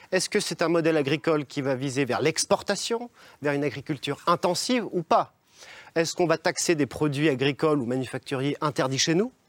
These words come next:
Ou est-ce qu'on va les taxer ? Est-ce que, par exemple, euh, les haies,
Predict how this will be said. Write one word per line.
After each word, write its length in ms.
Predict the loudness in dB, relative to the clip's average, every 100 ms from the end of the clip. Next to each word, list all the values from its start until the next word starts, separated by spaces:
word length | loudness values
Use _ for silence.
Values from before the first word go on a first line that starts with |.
| _ _
Ou 80 | -2
est-ce 120 | 0
qu'on 100 | 0
va 80 | 0
les 80 | 0
taxer ? 400 | -2 -2 -4 -6 _ -20 -20 -20 -4
Est-ce 260 | -2 0 0
que, 160 | 2 2
par 220 | 2 0
exemple, 480 | 0 -2 -2 0 0
euh, 200 | 0 0
les 260 | 0 0 2 2
haies, 260 | 2 0